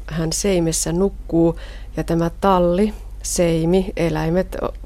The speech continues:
ne on sellaisia vahvoja symboleja, jotka aina Jeesuksen syntymään liitetään. Tiedetäänkö näiden taustasta mitään?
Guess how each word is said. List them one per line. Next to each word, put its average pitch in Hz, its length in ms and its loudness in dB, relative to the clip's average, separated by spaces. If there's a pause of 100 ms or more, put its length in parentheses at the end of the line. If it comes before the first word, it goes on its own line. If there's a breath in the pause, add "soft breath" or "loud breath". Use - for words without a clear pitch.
(160)
ne 190 140 2
on 180 100 4
sellaisia 170 480 -2
vahvoja 175 400 2
symboleja, 165 560 2
jotka - 320 -2
aina 165 200 2
Jeesuksen 170 500 -2
syntymään 160 520 -4
liitetään. 165 580 -2 (720 loud breath)
Tiedetäänkö 185 640 4 (100)
näiden 180 420 6
taustasta 156 540 -2
mitään? - 480 -4